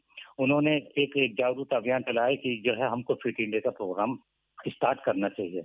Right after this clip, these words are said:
इसलिए उनका एक नारा था कि दो किलोमीटर हर एक आदमी को अपना walking करनी चाहिए, jogging करनी चाहिए, जिससे उसका दिन भर जो का schedule है, वो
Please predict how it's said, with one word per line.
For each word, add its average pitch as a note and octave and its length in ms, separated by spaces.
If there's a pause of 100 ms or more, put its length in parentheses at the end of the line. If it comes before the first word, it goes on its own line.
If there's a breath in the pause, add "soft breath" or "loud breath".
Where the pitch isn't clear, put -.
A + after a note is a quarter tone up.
(300 soft breath)
इसलिए D3 300
उनका C#3+ 200
एक C#3+ 120
नारा B2 260
था C#3 120
कि C#3 120
दो C3+ 260
किलोमीटर C#3+ 680 (420 soft breath)
हर C3+ 180
एक F#3 200
आदमी B2 320
को D3 320 (200 loud breath)
अपना C3 240
walking A#2 440
करनी G#2+ 280
चाहिए, A2 280
jogging G#2 400
करनी G2+ 260
चाहिए, F#2+ 320 (360 loud breath)
जिससे A#2 360
उसका C3+ 300
दिन D3+ 440
भर C3 260
जो B2 120
का C3 140
schedule B2+ 380
है, A#2 120
वो B2 160